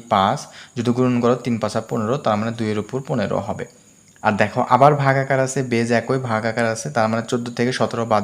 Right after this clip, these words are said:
দিলে কত থাকে? চোদ্দো থেকে যদি সতেরো বাদ দাও তাহলে থাকে হলো দুইয়ের উপর মাইনাস তিন। আর এটাকে আমরা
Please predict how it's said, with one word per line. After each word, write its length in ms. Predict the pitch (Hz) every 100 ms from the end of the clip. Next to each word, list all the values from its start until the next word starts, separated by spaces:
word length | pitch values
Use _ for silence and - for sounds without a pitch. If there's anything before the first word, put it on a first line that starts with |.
| 107
দিলে 120 | 113
কত 120 | 113 110
থাকে? 340 | 113 113 165 208 - - - - _
চোদ্দো 240 | - 139 139
থেকে 220 | 147 147
যদি 180 | 151 156
সতেরো 360 | - 120 131 131
বাদ 180 | 113 104
দাও 120 | 120 127
তাহলে 240 | 113 110 120
থাকে 320 | 120 107 113
হলো 280 | 120 127 170 202 - - -
দুইয়ের 280 | 117 123 120
উপর 240 | 117 127 131 113
মাইনাস 580 | 98 95 104 113 135 175 - - -
তিন। 140 | 131 - - - - -
আর 60 | 202 -
এটাকে 280 | - 139 143
আমরা 120 | 151